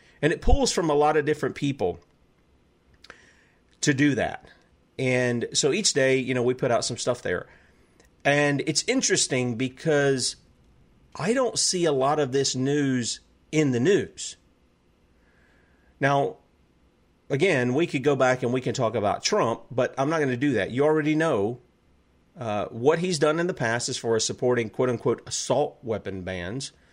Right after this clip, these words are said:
You know that he said the thing about, you know, just basically stripping the entire, uh, Bill of Rights virtually and, uh, denying you due process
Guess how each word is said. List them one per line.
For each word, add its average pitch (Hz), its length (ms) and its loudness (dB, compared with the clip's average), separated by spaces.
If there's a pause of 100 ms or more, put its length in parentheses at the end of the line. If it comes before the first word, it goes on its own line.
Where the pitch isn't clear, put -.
(400)
You 123 200 0
know 151 200 4
that 139 120 4
he 139 180 0
said 139 280 0
the 131 80 -2
thing 135 220 0
about, 113 420 -2 (140)
you 120 140 -4
know, 98 120 -2
just 120 380 -4
basically 135 500 0
stripping 117 760 0 (320)
the 127 140 0
entire, 123 640 0 (200)
uh, 101 140 -8
Bill 143 300 4
of 110 160 0
Rights 113 500 0 (100)
virtually 113 540 -2 (680)
and, 123 440 0
uh, 113 300 2
denying 135 500 -2
you 135 120 0
due 127 220 -2
process 120 800 0